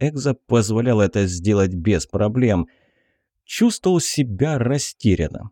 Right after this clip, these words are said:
Что мне это даст? С другой стороны, Кип явно знает много такого, чего мне не узнать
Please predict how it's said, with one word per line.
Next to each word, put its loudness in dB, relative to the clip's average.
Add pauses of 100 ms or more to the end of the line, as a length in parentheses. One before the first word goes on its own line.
Что -2
мне 0
это -2
даст? -4 (280)
С 2
другой 2
стороны, -2
Кип -4
явно 0
знает 0
много 0
такого, -2
чего 0
мне 2
не 2
узнать 0